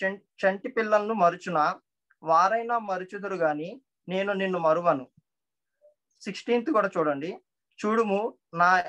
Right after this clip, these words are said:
అరచేతుల మీదనే నిన్ను చెక్కుకొని ఉన్నాను, నీ ప్రకారం, నీ ప్రాకారములు నిత్యము నా ఎదుట ఉన్నవి."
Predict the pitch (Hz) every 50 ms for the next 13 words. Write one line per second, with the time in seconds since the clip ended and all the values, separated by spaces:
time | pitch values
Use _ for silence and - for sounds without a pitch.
0 | - _ _ _ _ - - 156 185 196 196 220 214 226 226 240 233 233 220 220
1 | 226 220 220 220 226 226 233 214 202 190 185 185 185 180 - - _ _ - 214
2 | 214 208 196 196 185 175 175 165 156 156 165 190 214 - _ _ _ _ _ _
3 | _ _ - 170 190 196 196 - 180 175 175 190 202 208 214 214 226 226 202 190
4 | 190 190 208 208 - _ _ _ _ - 180 170 175 190 - 226 226 226 226 214
5 | 202 190 196 208 214 180 170 - _ - 208 208 214 226 233 214 196 185 180 180
6 | 175 175 175 185 190 214 208 180 160 156 156 151 147 143 139 135 -